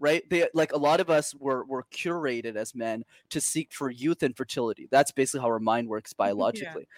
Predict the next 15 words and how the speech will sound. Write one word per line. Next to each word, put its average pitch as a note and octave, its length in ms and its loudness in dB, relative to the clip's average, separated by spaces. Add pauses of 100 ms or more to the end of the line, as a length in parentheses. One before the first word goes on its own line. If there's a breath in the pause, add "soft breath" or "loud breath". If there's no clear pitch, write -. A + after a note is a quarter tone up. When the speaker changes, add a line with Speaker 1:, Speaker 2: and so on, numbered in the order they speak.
(160 loud breath)
Speaker 1:
Whereas F3 240 8
in G3 60 6
my E3+ 120 10
mind, F#3 280 8
it's - 120 2
like, D3 160 4
"Okay, D#3+ 220 0
guys, C#3 380 4
like, B2 200 -2
you C#3 140 -12
should D3+ 140 -8
be D3 100 -6
looking C3 300 -4
for C3 140 -10
qualities. B2 580 0